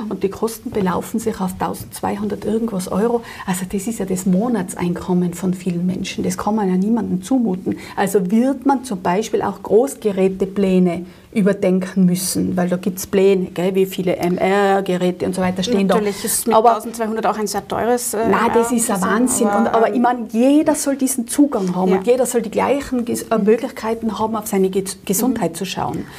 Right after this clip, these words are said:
Speaker 2: Also
Speaker 1: Das
Speaker 2: eigenes
Speaker 1: war
Speaker 2: Pflegeressort, vielleicht aber ei-, auch eigenes
Speaker 1: Ja,
Speaker 2: Gesundheitsamt
Speaker 1: und der
Speaker 2: nicht unbedingt
Speaker 1: Gesundheitsressort
Speaker 2: vermischt.
Speaker 1: vor allem, wo einmal irgendjemand bitte irgendwas angreift, weil ich meine, alles richtig gemacht ist man einfach in der Gesundheit viel zu wenig. Die Gesundheit ist das größte Gut der Menschen.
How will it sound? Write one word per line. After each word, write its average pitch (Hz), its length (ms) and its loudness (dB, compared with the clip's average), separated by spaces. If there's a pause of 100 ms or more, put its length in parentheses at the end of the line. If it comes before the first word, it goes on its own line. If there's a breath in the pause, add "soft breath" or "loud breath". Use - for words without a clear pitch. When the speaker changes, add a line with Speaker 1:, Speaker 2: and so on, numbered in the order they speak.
(120)
Speaker 2:
Also 202 160 0
Speaker 1:
Das 175 100 2
Speaker 2:
eigenes 214 220 4
Speaker 1:
war 202 320 2
Speaker 2:
Pflegeressort, 214 760 2
vielleicht 196 300 0
aber 202 240 2
ei-, 202 120 0 (100)
auch 196 400 -4
eigenes 196 300 -2
Speaker 1:
Ja, 196 60 -12
Speaker 2:
Gesundheitsamt 226 440 2
Speaker 1:
und 220 60 2
der 202 60 -2
Speaker 2:
nicht 214 140 0
unbedingt 247 320 2
Speaker 1:
Gesundheitsressort 214 360 2
Speaker 2:
vermischt. - 20 -10
Speaker 1:
vor 208 140 -2
allem, 214 180 2
wo 196 140 2
einmal 196 240 0
irgendjemand 202 920 -4
bitte 220 300 -4
irgendwas 214 600 -8
angreift, 196 720 -6
weil 208 140 -4
ich 202 60 -2
meine, 202 200 -2
alles 214 320 0
richtig - 340 -8
gemacht - 460 -6 (400 loud breath)
ist - 220 -4
man 220 120 -2
einfach 208 300 -4
in 214 80 -2
der 196 100 0
Gesundheit 208 640 -2
viel 233 240 -2
zu 202 160 -6
wenig. 202 320 0
Die 190 100 -8
Gesundheit 226 540 -4
ist 185 160 -6
das 190 140 -6
größte 190 340 -2
Gut 185 260 -6
der 196 60 -2
Menschen. 180 480 -4